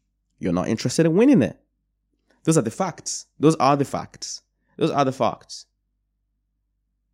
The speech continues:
And when Liverpool can attack, Liverpool were by far the better, better side in, in, in, in, in extra time. By far the better side, you know?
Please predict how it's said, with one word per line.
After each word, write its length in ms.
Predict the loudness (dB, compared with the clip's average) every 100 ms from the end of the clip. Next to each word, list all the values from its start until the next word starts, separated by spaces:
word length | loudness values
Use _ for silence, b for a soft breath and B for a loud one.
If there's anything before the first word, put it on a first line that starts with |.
| _ -2
And 180 | 2 4
when 180 | 4 4
Liverpool 360 | 2 0 0
can 200 | 0 -2
attack, 340 | -2 0 0 2
Liverpool 300 | 0 0 0
were 100 | 2
by 180 | 2
far 280 | 0 0 0
the 80 | 0
better, 320 | -2 -4 -8 -10
better 260 | -4 -2
side 260 | -2 -2 -2
in, 140 | -4 -6
in, 180 | -8 -8 b b b
in, 260 | -6 -6 -6 _ -6
in, 240 | -4 -4 -6
in 140 | -6
extra 280 | -6 -6 -10
time. 260 | -6 -8 -8 _ _ _ _
By 120 | -4
far 260 | -2 -2 -2
the 80 | -2
better 240 | -2 -4
side, 380 | -4 -6 -6 -12 _ -8
you 120 | -6
know? 260 | -4 -6